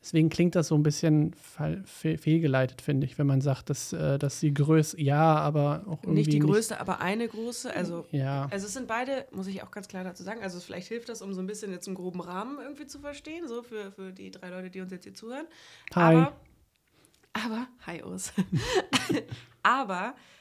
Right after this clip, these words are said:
Speaker 2: ähm, ich muss auch dazu sagen, ich finde, die treffen's alle nicht. Also die beiden treffen's
Speaker 1: Nee.
Speaker 2: nicht so ganz. Also ich finde erstmal, äh, warum wird hier J. Edgar Hoover aufgeführt? Der hat damit eigentlich gar nichts am Hut. Also
Speaker 1: Ja.
Speaker 2: der, das wird höchstens nur genannt hier, weil, also es ist so ein Buzzword, weil den Leute was mit dem Namen anfangen können.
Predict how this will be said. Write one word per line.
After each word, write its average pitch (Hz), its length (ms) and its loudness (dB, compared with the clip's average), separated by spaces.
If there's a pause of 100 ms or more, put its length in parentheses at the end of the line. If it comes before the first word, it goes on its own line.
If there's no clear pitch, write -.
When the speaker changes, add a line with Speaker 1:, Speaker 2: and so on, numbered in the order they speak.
(200)
Speaker 2:
ähm, 190 360 -2
ich 190 100 -10
muss 202 160 -10
auch 220 100 -8
dazu 254 240 -8
sagen, 180 240 -6
ich - 140 -12
finde, 233 180 -6
die 226 100 -10
treffen's 196 400 -8
alle 160 220 -12
nicht. - 380 -20
Also 165 160 -10
die 170 100 -12
beiden 185 240 -6
treffen's 180 320 -2
Speaker 1:
Nee. 147 60 2
Speaker 2:
nicht 151 80 0
so 156 100 -8
ganz. - 220 -10
Also 208 140 -8
ich 202 100 -10
finde 277 220 -4
erstmal, 247 520 -6 (420)
äh, - 240 -8
warum 220 340 0
wird 247 120 -4
hier 240 80 -4
J. 196 160 -4
Edgar 214 300 -4
Hoover 240 280 -2
aufgeführt? 262 420 -12
Der 220 80 -8
hat 196 60 -10
damit 208 140 -12
eigentlich 196 200 -14
gar 208 100 -12
nichts 254 160 -12
am 262 120 -10
Hut. 349 300 -12
Also 196 200 -8
Speaker 1:
Ja. 160 60 -8
Speaker 2:
der, 214 140 -10 (200)
das 202 180 -16
wird 220 120 -14
höchstens 233 320 -14
nur 233 120 -10
genannt 214 340 -8
hier, 202 220 -10
weil, 196 260 -6 (100)
also 185 220 -12
es - 280 -12 (120)
ist 190 120 -12
so 202 80 -6
ein 185 80 -2
Buzzword, 233 540 -6
weil 196 220 -6
den 196 500 -12
Leute 190 260 -10
was 190 120 -12
mit 190 100 -10
dem 190 80 -10
Namen 185 220 -8
anfangen 247 320 -16
können. 277 260 -8